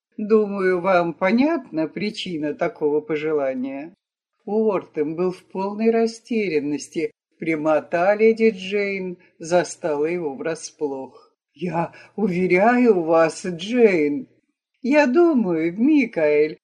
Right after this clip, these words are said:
что вы не падете так низко и не будете отрицать то, что известно всем». Доктор встал на дыбы. «К чему это вы клоните?» Она спокойно ответила:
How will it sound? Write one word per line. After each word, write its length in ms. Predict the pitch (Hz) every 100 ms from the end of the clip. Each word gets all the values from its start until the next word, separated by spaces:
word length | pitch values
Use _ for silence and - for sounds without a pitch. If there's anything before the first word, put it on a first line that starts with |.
| _
что 220 | - 359 349
вы 160 | 320
не 220 | 269 262
падете 680 | 240 - 311 226 175 147 165
так 320 | - 196 185
низко 580 | 277 269 302 - - 180 - _
и 100 | 294 269
не 120 | 294
будете 520 | 339 294 190 - 185
отрицать 720 | 180 220 202 180 233 190 -
то, 160 | - 349
что 280 | - - 214
известно 760 | 180 214 285 320 - 175 180
всем». 640 | 180 - - 339 180 135 131 _ _ _ _ _ _ _ _ _
Доктор 840 | - 151 185 220 220 - 233 233 -
встал 440 | - - 160 147 143
на 160 | 147
дыбы. 520 | 170 196 131 95 - _ _ _ _ -
«К 80 |
чему 420 | - - 269 247 320
это 280 | 311 220
вы 180 | 247 262
клоните?» 960 | 254 311 294 262 156 127 - 127 117 123 _ _ _ _ _
Она 360 | 151 156 165
спокойно 800 | 165 - 170 156 - 147 151 196 269
ответила: 760 | 269 - 113 113 123 127 156